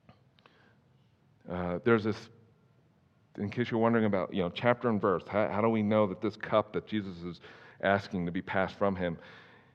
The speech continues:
is the cup of God's wrath? Isaiah chapter fifty-one, verse seventeen. I don't know if I have the words on the screen or not, but, um, okay, it's fine. I'll, I'll read it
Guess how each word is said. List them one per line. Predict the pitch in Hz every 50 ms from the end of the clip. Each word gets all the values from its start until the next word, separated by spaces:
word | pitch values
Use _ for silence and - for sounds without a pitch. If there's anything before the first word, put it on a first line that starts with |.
| _ _ _ _ _ _ _ _ _ _
is | - - 101 -
the | -
cup | - - - 113 113 107 107
of | 92 82
God's | - 107 98 98 95 90
wrath? | 87 92 92 92 82 78 76 - - - - - - - - _ -
Isaiah | 98 101 101 101 110 117 117 110 98 90
chapter | - - 101 95 - - 90
fifty-one, | - - 107 104 - 104 101 104 98 95
verse | 90 92 85 -
seventeen. | - 92 92 92 92 90 - - 98 95 87 82 78 - - - - _ _ _ _ _ _ _ _ _ _ - - -
I |
don't | - 104 104
know | 104 101
if | 98 -
I | 95 85
have | 85 90 92 90 85
the | 87
words | 82 82 82 82 82 - -
on | 85 85 82
the | 82
screen | - - - 92 87 85
or | 82
not, | 85 85 82 82 - - -
but, | - - - - - - - - _ _ - - _ _ _ _ _ -
um, | 95 92 87 82 82 - -
okay, | - - 85
it's | 82 -
fine. | - - 90 85 80 -
I'll, | - 104 110 117 117 -
I'll | - 107
read | 101 107 107 104
it | 101